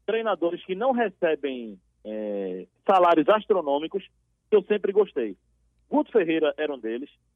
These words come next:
Gilmar Dalpozo era um deles, e Marquinhos Santos é um deles.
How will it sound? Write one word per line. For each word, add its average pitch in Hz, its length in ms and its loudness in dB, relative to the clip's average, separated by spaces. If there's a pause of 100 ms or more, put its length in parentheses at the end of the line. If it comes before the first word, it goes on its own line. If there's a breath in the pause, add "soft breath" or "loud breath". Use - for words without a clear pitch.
(180)
Gilmar 226 420 0
Dalpozo 185 460 2
era 160 120 2
um 139 60 -10
deles, 135 340 -6 (360)
e 202 80 -12
Marquinhos 233 540 -4
Santos 214 260 -4
é 233 60 0
um 240 80 -2
deles. 131 260 -2